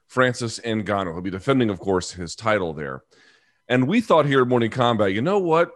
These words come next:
Stipe Miocic has had an interesting run. He's had a nice long run, and he's had a real pivotal moment here. Could this be the moment where the apple cart gets turned over, or is the goat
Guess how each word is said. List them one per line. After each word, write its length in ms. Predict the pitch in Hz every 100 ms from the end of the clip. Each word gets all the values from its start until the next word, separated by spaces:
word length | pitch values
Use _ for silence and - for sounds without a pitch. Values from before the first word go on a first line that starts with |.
| _
Stipe 380 | - 143 180 226
Miocic 480 | 151 131 143 123 101
has 160 | 90
had 200 | 104 98
an 140 | 87 80
interesting 480 | 104 127 117 123
run. 220 | 113 117 113
He's 80 |
had 100 | 170
a 40 | 202
nice 220 | 156 131
long 360 | 110 117 120 104
run, 180 | 98
and 100 | 95
he's 120 | 98 113
had 140 | 165
a 80 | 123
real 580 | 92 95 107 113 107 107
pivotal 480 | - 107 98 92
moment 420 | 87 90 90 82 78
here. 240 | 80 78
Could 300 | - 156 160
this 140 | 151
be 120 | - 139
the 80 |
moment 320 | 120 113 107 - _ - _ _
where 100 | 101
the 140 | 104 107
apple 180 | 117
cart 240 | 110 120 107
gets 180 | 110 -
turned 240 | 127 117
over, 240 | 120 113
or 260 | 117 107 104 -
is 320 | 143 151 120
the 140 | 120
goat 400 | 104 80 131 135